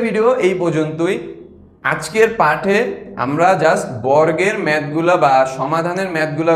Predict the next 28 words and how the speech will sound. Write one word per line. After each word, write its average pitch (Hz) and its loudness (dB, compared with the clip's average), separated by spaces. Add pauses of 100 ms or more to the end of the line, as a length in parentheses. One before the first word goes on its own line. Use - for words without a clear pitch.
(120)
করে 165 0
দিছি, 170 -4 (380)
বর্গের 156 2
ম্যাথ। 170 -2 (240)
আর 120 2
একটা - -6
হলো 156 2
যে 156 4 (100)
পার্টে 151 2 (460)
কি 147 -4 (100)
বলছি, 185 -4 (140)
just - 2 (1000)
অনুসিদ্ধান্তের 180 0
ম্যাথগুলা 139 2
করছি। - -8 (420)
So 151 -8 (340)
আরেকটা 190 0 (120)
কাজের 175 2
পার্ট 170 2
হয়তো 160 2 (100)
বাকি 160 0 (100)
আছে, 185 -6
ওটা 170 2 (120)
পরবর্তী 160 2
ভিডিওতে 170 -2 (100)
আলোচনা 180 -2
করব। 185 -2 (560)
So 147 -4